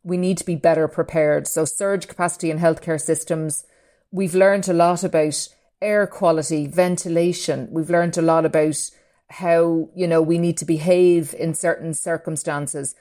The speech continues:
We've learned a lot about human behaviour. I think we've learned how adaptable we are when the chips are down and, and we know that there's a problem. So,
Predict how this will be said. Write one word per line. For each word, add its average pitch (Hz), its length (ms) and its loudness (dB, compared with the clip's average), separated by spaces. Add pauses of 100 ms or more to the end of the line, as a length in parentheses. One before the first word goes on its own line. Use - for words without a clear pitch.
(120)
We've 185 120 -6
learned 285 220 2
a 226 40 0
lot 196 180 4
about 165 200 2
human 170 280 0
behaviour. 151 600 0
I 226 140 4
think 233 200 -2
we've 160 180 0
learned 156 280 2
how 160 240 -2
adaptable 175 640 -2
we 156 160 0
are 139 340 0 (240)
when 175 240 2
the 160 80 2
chips - 320 -2
are 165 80 0
down 165 440 2
and, 151 320 -6
and 156 140 -4
we 160 100 0
know 165 280 6
that 156 160 -2
there's 151 160 -2
a 156 60 -8
problem. 170 420 0
So, 160 360 0